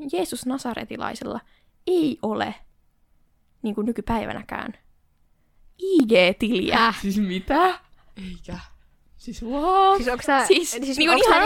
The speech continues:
Speaker 2: niinku,
Speaker 1: oikeesti.
Speaker 2: onks tää niinku oikeesti tutkittu?
Speaker 3: Onkohan tää niinku
Speaker 1: Kyllä.
Speaker 3: vitsi? Onkohan tää niinku joku
Speaker 1: Siis ihan tutkimuksen mukaan viimeaikaisten.
Speaker 2: Joo, no ku-
Speaker 1: Siis tyyli
Speaker 2: Ei.
Speaker 1: viime vuonna.
Speaker 3: Siis tyyli varmaan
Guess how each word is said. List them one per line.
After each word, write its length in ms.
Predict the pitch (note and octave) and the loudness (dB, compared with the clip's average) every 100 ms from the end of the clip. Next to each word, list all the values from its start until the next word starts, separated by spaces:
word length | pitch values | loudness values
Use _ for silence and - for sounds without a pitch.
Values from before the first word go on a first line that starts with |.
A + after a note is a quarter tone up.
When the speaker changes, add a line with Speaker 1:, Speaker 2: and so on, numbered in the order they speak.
| C#5 | 6
Speaker 2:
niinku, 40 | F4+ | 4
Speaker 1:
oikeesti. 200 | A3 G3+ | 4 2
Speaker 2:
onks 100 | A#3+ | 2
tää 80 | D#4 | 2
niinku 180 | C#4+ D4 | 6 6
oikeesti 380 | D#4 A#3+ A#3 | 6 2 -2
tutkittu? 400 | A#3 C4+ - - A#3+ | -2 -2 -4 -4 -2
Speaker 3:
Onkohan 340 | A#3 A#3+ G#3+ | 0 0 2
tää 160 | G3+ F#3 | 4 2
niinku 260 | F3+ F3 | 2 2
Speaker 1:
Kyllä. 280 | F4+ C4+ C4+ A3+ | 2 4 2 2
Speaker 3:
vitsi? 140 | G3+ - - | -4 -10 -8
Onkohan 300 | F#3+ F#3+ G3 | -6 -4 -4
tää 140 | - | -6
niinku 180 | D#3 D#3 | -6 -8
joku 220 | D3+ C#3 | -10 -10
Speaker 1:
Siis 380 | - C4 C4 - - | -6 -4 -6 -10 -12
ihan 300 | - D#4+ D#4 | -4 0 0
tutkimuksen 680 | D#4+ F4+ - A#3 G3+ - D4+ | -2 -8 -8 -6 -6 -4 -4
mukaan 380 | D4+ G#3+ - D#3 | -2 -2 -4 -4
viimeaikaisten. 680 | B3+ F#3+ G3 C4+ B3 A3 D4 | -4 -4 -2 -4 -4 -6 0
Speaker 2:
Joo, 180 | D4+ C#4+ - - | 2 2 -2 -8
no 80 | C4+ | -10
ku- 120 | - - - | -12 -12 -8
Speaker 1:
Siis 160 | - C#4+ | -6 -2
tyyli 160 | D4 C#4 | 0 2
Speaker 2:
Ei. 60 | |
Speaker 1:
viime 340 | C#4 A#3 F3+ E3 | 4 4 2 0
vuonna. 360 | E3 F3 F#3 E3+ - | 0 0 -2 -10 -14
Speaker 3:
Siis 180 | - G3+ | -14 -10
tyyli 260 | G3+ D#3+ D3+ | -6 -4 -4
varmaan 340 | D4+ F#4 - | -4 -6 -8